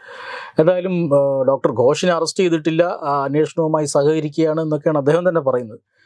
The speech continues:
പക്ഷേ അവിടെ, ആ, എന്തുകൊണ്ടാണ് ഒരു മെഡിക്കൽ വിദ്യാർത്ഥിനി കൊല്ലപ്പെടുമ്പോൾ ആ സ്ഥാപനത്തിൻ്റെ മേധാവി ഇത്രയധികം സംശയത്തിൻ്റെ മുൾമുനയിൽ നിൽക്കുന്നത് എന്നതാണ് ഇവിടെ ചോദ്യം. അതായത് ഈ സംഭവത്തിൻ്റെ ഒരു, ഒരു നി-, ഒരു,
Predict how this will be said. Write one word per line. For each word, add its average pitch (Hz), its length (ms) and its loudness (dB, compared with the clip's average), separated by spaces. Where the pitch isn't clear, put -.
പക്ഷേ 165 220 2
അവിടെ, 190 520 0
ആ, - 20 4
എന്തുകൊണ്ടാണ് 165 680 2
ഒരു 170 580 -2
മെഡിക്കൽ 143 380 0
വിദ്യാർത്ഥിനി 156 1080 -2
കൊല്ലപ്പെടുമ്പോൾ 123 720 -2
ആ 127 160 2
സ്ഥാപനത്തിൻ്റെ 156 880 0
മേധാവി 127 800 -2
ഇത്രയധികം 147 520 2
സംശയത്തിൻ്റെ 135 800 0
മുൾമുനയിൽ 160 540 2
നിൽക്കുന്നത് 139 500 0
എന്നതാണ് 139 360 0
ഇവിടെ 151 180 -2
ചോദ്യം. 151 300 -6
അതായത് 208 240 2
ഈ 214 60 0
സംഭവത്തിൻ്റെ 208 720 2
ഒരു, 202 340 2
ഒരു 160 160 2
നി-, 160 260 -2
ഒരു, 156 240 2